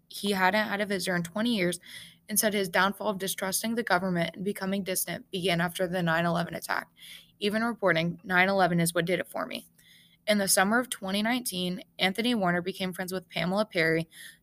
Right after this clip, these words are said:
who became increasingly anxious with Warner's threatening and unusual behaviors.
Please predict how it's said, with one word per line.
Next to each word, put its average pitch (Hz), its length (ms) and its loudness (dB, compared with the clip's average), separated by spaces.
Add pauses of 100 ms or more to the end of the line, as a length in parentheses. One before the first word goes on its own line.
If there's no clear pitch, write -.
who 214 100 0
became 190 320 -2
increasingly 196 760 -2
anxious 180 420 -4
with 180 140 -6
Warner's 180 400 -2
threatening 185 440 -2
and 180 80 -6
unusual 170 400 0
behaviors. 190 640 -4